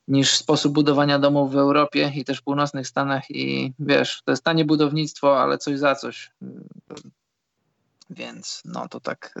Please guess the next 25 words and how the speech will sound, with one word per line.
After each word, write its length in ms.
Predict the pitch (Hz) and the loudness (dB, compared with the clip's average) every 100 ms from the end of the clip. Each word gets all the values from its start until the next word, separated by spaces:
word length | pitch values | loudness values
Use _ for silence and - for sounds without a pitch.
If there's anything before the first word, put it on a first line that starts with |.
| - | -14
to 120 | 120 | -12
tak, 300 | 131 - - - | -10 -12 -14 -12
y, 200 | 127 127 - | -10 -10 -10
od 160 | - - | -10 -10
strony, 500 | - 135 131 127 127 - _ - | -8 -4 -4 -6 -10 -14 _ -8
od 140 | 127 | -8
strony 600 | - 127 131 127 127 131 - _ _ - - | -6 -4 -2 -2 -4 -6 -10 _ _ -16 0
nie 100 | 156 | 2
wiem 140 | 160 | 4
jakiej, 360 | 170 143 131 127 | 4 4 2 2
ale 220 | 135 147 | 0 -2
skupmy 300 | - 160 160 | -4 -6 -6
się 100 | 160 | -4
na 120 | 160 | -4
tym, 160 | 156 151 | -4 -2
że, 280 | 151 143 135 | 2 2 2
że 100 | 147 | 0
Michael 300 | 151 156 151 | 2 2 4
Jordan 300 | 185 143 139 | 4 2 -2
dał 160 | 139 | -2
te 120 | 131 135 | -2 -8
dwa 160 | 143 | -10
miliony 300 | 143 139 139 | -10 -10 -10
dolarów 460 | 135 139 135 139 - | -6 -2 -2 -4 -8
i, 240 | 135 135 | -6 -8